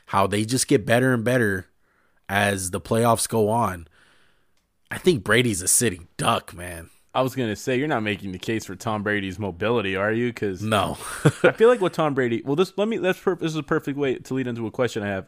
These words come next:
Speaker 2: Which Brady's showing up for this game? Is it first half Green Bay Brady or is it second half Green Bay Brady? Because second half Brady was bad.
Speaker 1: I don't think it was
Speaker 2: And
Speaker 1: that bad.
Speaker 2: I think he
Speaker 1: I don't.
Speaker 2: You're tr-, you're still on drugs.
Speaker 1: I don't.
Speaker 2: But look,
Speaker 1: I'm not gonna agree
Speaker 2: regardless,
Speaker 1: with you
Speaker 2: just
Speaker 1: on
Speaker 2: to,
Speaker 1: that.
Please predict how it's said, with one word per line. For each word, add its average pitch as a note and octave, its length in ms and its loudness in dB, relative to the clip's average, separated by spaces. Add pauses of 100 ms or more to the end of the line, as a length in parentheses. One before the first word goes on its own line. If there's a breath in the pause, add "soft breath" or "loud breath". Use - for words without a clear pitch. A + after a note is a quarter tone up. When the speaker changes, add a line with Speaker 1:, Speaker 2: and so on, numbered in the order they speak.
Speaker 2:
Which D3 260 -2
Brady's D3 280 0
showing A2 280 -2
up F2 140 -10
for F#2 100 -6
this E2 160 -8
game? E2+ 240 -10
Is G2+ 140 -6
it G2+ 100 -6
first A#2+ 300 -6
half B2+ 260 0
Green A2+ 220 -2
Bay C3+ 180 2
Brady D#3+ 380 -2
or B2+ 60 0
is A2 100 -4
it G#2+ 100 -6
second A2 340 -4
half F2 180 -6
Green G2 220 -8
Bay E2+ 340 -8
Brady? F2+ 320 -4 (160)
Because A#2 280 -4
second A#3 280 -2
half C#3+ 240 2
Brady C3 240 2
was F#2 160 -4
bad. F2+ 400 0 (160)
Speaker 1:
I C#3+ 80 6
don't E3+ 160 8
think F3 120 4
it E3+ 60 4
was D#3 120 2
Speaker 2:
And D3 80 4
Speaker 1:
that B2+ 100 0
bad. C3+ 120 2
Speaker 2:
I - 40 -2
think B3+ 160 -8
he - 140 -20 (420)
Speaker 1:
I A2 140 4
don't. G2+ 340 -2 (160)
Speaker 2:
You're B2 260 -4
tr-, - 160 -6 (240)
you're A#2 160 -2
still B2 240 0
on A2 160 0
drugs. F#2+ 240 -4
Speaker 1:
I F#2+ 100 -2
don't. F#2+ 200 -2
Speaker 2:
But G#2+ 240 -2
look, A#2 320 -6
Speaker 1:
I'm A2 120 0
not B2+ 120 8
gonna A#2+ 160 4
agree A#2+ 40 2
Speaker 2:
regardless, G#2+ 300 4
Speaker 1:
with - 60 -8
you - 80 -4
Speaker 2:
just B2+ 160 -2
Speaker 1:
on D3 80 0
Speaker 2:
to, - 80 -12
Speaker 1:
that. - 180 -20